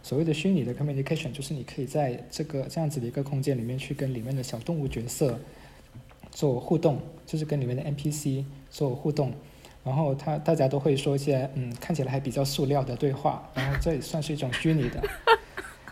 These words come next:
<laughs> 啊，但是动物森友会在这样子的一个疫情，大家都不能出门的情况下，它却在这个特定的时期，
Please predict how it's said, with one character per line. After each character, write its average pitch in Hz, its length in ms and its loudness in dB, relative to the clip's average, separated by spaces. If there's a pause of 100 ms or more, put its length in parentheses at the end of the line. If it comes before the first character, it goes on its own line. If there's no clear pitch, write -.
(1400)
<laughs> - 0 -
啊， 135 380 4 (360)
但 226 100 12
是 220 200 8
动 220 200 8
物 208 40 8
森 208 140 8
友 135 140 10
会 160 380 10
在 185 240 10
这 175 120 4
样 185 160 6
子 139 200 0
的 123 100 -2
一 127 180 2
个 135 440 4 (160)
疫 185 160 4
情， 120 340 0
大 160 140 6
家 139 120 6
都 139 100 4
不 - 120 0
能 127 140 0
出 170 180 2
门 135 160 4
的 123 80 0
情 123 180 -4
况 143 220 2
下， 139 340 0
它 202 220 4
却 208 320 2 (420)
在 214 200 0
这 190 100 0
个 185 80 0
特 190 220 0
定 180 180 2
的 127 60 2
时 123 200 -2
期， 160 380 0